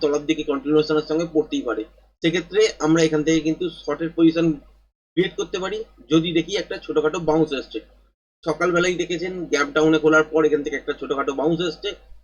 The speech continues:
তারপর তলার দিকের জন্য বাজার পড়েছে। এখানে কিন্তু স্ক্যালপিং ট্রেড আজকের দিনে পেয়েছি।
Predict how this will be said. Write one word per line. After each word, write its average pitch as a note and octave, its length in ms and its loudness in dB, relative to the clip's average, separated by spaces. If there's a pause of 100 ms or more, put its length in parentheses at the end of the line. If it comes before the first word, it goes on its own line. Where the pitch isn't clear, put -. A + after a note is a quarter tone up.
(180)
তারপর D#3+ 360 0 (120)
তলার D#3 280 0
দিকের C#3+ 220 0 (140)
জন্য D3+ 160 0 (120)
বাজার D3 280 4
পড়েছে। A#2+ 260 -6 (140)
এখানে D#3+ 260 2
কিন্তু D#3+ 160 -4 (120)
স্ক্যালপিং C#3 400 -2 (100)
ট্রেড D#3+ 220 2
আজকের C3+ 240 -8
দিনে D3 220 -2
পেয়েছি। B2+ 320 -6